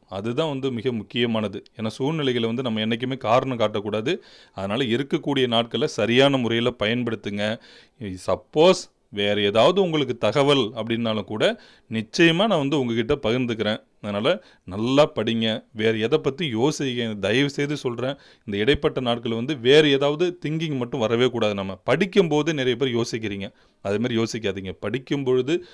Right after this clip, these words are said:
முழுக்க முழுக்க கவனத்தை வந்து, இப்போ எந்த யூனிட் படிக்கிறீங்களோ அதுல கவனத்தை செலுத்துங்க. வேற எந்த யோசனையும் நம்மளுக்கு வரக்கூடாது. அடுத்து என்ன சொல்ல போறாங்க, எ-, எக்ஸாம் டேட் மாறப்போகுதுன்னு சொல்றாங்களே,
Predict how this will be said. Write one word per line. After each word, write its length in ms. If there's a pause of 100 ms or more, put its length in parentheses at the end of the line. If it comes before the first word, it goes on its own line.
(200)
முழுக்க 420
முழுக்க 360
கவனத்தை 420
வந்து, 340 (220)
இப்போ 200
எந்த 340
யூனிட் 340
படிக்கிறீங்களோ 500
அதுல 340
கவனத்தை 520
செலுத்துங்க. 280
வேற 320
எந்த 240
யோசனையும் 340
நம்மளுக்கு 180
வரக்கூடாது. 540 (600)
அடுத்து 260
என்ன 140
சொல்ல 220
போறாங்க, 400 (280)
எ-, 280
எக்ஸாம் 220
டேட் 160
மாறப்போகுதுன்னு 580
சொல்றாங்களே, 460